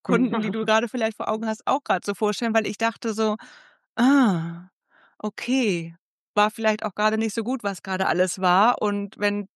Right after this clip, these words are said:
Speaker 1: du, Dorte, dein Inneres das nicht schnallst, muss dir das wohl mal wieder dein Knie zeigen. Also, das ist dann ja aber toll, wenn ich beginne, da hinzuschauen
Speaker 2: Ja.
Speaker 1: und wenn ich beginne,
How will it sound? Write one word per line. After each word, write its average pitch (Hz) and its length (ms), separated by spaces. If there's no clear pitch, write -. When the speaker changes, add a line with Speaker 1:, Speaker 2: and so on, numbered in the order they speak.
Speaker 1:
du, 285 500
Dorte, 226 800
dein 233 240
Inneres 202 480
das 202 240
nicht 233 340
schnallst, 233 760
muss 226 220
dir 247 140
das 233 220
wohl 240 160
mal 240 180
wieder 247 200
dein 233 260
Knie 277 360
zeigen. - 480
Also, 196 240
das 214 180
ist - 240
dann 240 120
ja 226 140
aber 208 200
toll, 240 520
wenn 220 380
ich 233 420
beginne, 233 680
da 214 160
hinzuschauen 170 880
Speaker 2:
Ja. 160 160
Speaker 1:
und 185 200
wenn 202 140
ich - 140
beginne, 247 600